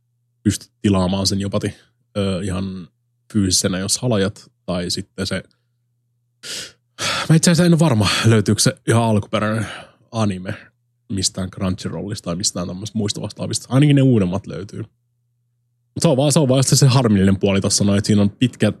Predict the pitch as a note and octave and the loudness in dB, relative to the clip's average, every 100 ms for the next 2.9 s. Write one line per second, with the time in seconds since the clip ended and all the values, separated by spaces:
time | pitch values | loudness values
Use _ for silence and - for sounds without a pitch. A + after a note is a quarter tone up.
0 | - C3 - G2+ G#2 G2+ G2+ F#2 - G#2+ | -4 -2 -2 -2 -2 0 0 -2 0 0
1 | - F2+ F#2 G2+ F#2+ F#2+ G#2+ - F#2+ F#2+ | 0 -4 -2 -2 0 0 -2 -2 -2 -2
2 | F#2 F#2+ - G2 F#2 D2+ E2 G2 - | -2 -2 0 0 0 -4 -6 -8 -12